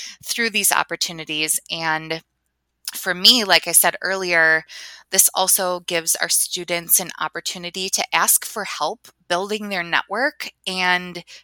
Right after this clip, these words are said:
building their own career development repertoire. So those are all things that people can do outside of a formal degree, but this just gives you that boost. It gives you the structure.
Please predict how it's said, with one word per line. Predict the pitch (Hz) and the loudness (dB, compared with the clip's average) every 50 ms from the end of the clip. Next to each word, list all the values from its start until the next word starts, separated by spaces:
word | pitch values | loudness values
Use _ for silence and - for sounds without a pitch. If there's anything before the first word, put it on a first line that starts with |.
| _ _ - | _ _ -4
building | - 202 202 202 202 196 190 190 175 | -2 -2 0 0 -2 -4 -4 -8 0
their | 175 175 170 165 147 - - _ - | 2 2 4 4 2 0 -4 _ -6
own | 185 185 185 185 185 - - | -6 -4 -4 -6 -10 -12 -14
career | - - - 180 175 170 170 170 170 175 175 170 | -16 -14 -14 -14 -14 -10 -6 -2 0 0 0 0
development | 165 160 170 165 160 - - 170 156 - _ | -2 -2 0 0 0 0 -2 -6 -8 -8 _
repertoire. | 165 175 170 - 156 147 - - 147 - - - - | -4 -4 -4 -4 -4 -10 -6 -6 -6 -6 -6 -4 -2
So | - - - 185 180 175 170 - - - - - - - - - - - _ _ _ 180 | 0 0 2 2 2 2 0 -2 -8 -12 -12 -12 -12 -12 -14 -14 -18 -20 _ _ _ -4
those | 208 208 196 - | -4 0 2 4
are | 190 - - _ - | 2 2 2 _ 4
all | 214 220 220 226 220 | 6 8 8 8 6
things | - - 190 180 175 - | 4 0 -2 0 0 0
that | - 175 - - | 0 0 -2 -2
people | - 185 - - 170 160 | -8 -12 -10 -10 -10 -8
can | - - 180 170 | -8 -10 -10 -8
do | 160 165 170 156 | -8 -8 -6 -4
outside | - - 160 - - - - 165 160 160 | -4 -4 -4 -2 -2 0 0 0 -2 -2
of | 165 156 156 - _ _ - | -4 -6 -8 -12 _ _ -16
a | - 170 | -16 -14
formal | - - - - 180 175 170 165 170 170 170 170 165 | -14 -14 -16 -12 -8 -6 -6 -6 -4 -4 -4 -4 -4
degree, | - 175 - - 160 156 151 160 190 220 | -6 -10 -10 -10 -10 -8 -4 -4 -4 -4
but | 233 190 185 _ - | -2 -4 -4 _ -4
this | 180 185 - - - | 0 4 4 4 4
just | 214 202 - - - - _ _ | 4 4 4 4 4 0 _ _
gives | - - 185 175 175 - - | -10 -8 -8 -4 0 0 0
you | 190 185 180 | 0 -2 0
that | 175 175 156 156 _ - | 0 0 0 0 _ -10
boost. | - 175 170 175 - - | -10 -8 -2 2 2 2
It | 185 - | 2 0
gives | - 175 165 - - | -6 -6 -4 -4 -4
you | 175 170 | -4 -4
the | - 170 | -6 -4
structure. | - - - - - 196 180 - - - - 185 180 180 180 180 180 | -2 0 0 0 0 -2 -2 0 -2 0 0 2 2 4 4 4 2